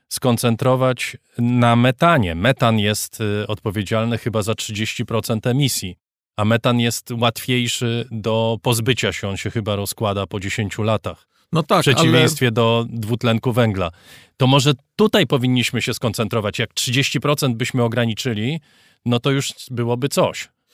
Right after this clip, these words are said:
Speaker 2: Wie pan, to jest tak, że z kolei próbujemy rozwijać technologie wodorowe, a wodór, jeż-, jak ucieka, a go dużo będzie uciekało przy tych technologiach, to będzie przedłużał życie metanu w atmosferze.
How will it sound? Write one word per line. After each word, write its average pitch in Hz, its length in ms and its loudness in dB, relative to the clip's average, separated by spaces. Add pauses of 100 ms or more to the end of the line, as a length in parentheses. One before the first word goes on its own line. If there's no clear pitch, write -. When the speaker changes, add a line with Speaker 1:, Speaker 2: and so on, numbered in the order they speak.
(140)
Speaker 2:
Wie 147 160 2
pan, 160 200 2
to - 100 0
jest - 160 2
tak, 139 220 2
że 143 180 2
z - 60 -2
kolei 156 320 2
próbujemy 156 520 4
rozwijać 151 420 2
technologie 147 540 4
wodorowe, 139 840 4
a 135 100 2
wodór, 147 640 4
jeż-, 139 320 4
jak 151 220 -2
ucieka, 131 560 0
a 139 100 2
go 131 200 0
dużo 139 300 2
będzie 120 260 2
uciekało 123 420 0
przy - 140 -6
tych - 200 -8
technologiach, 127 720 0 (320)
to 151 120 2
będzie 165 220 6
przedłużał 160 540 2
życie 151 280 0
metanu 123 440 2
w 95 60 -6
atmosferze. - 600 -6